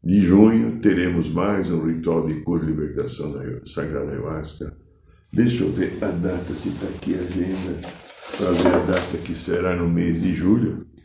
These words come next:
que eu, de junho, que eu não olhei.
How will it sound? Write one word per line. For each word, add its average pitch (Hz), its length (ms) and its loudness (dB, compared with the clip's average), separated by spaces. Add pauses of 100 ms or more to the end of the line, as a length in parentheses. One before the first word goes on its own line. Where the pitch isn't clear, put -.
(200)
que - 100 -4
eu, 80 220 0
de 82 160 -2
junho, 90 640 4 (380)
que 90 100 -2
eu 87 80 4
não 85 220 2
olhei. 90 680 2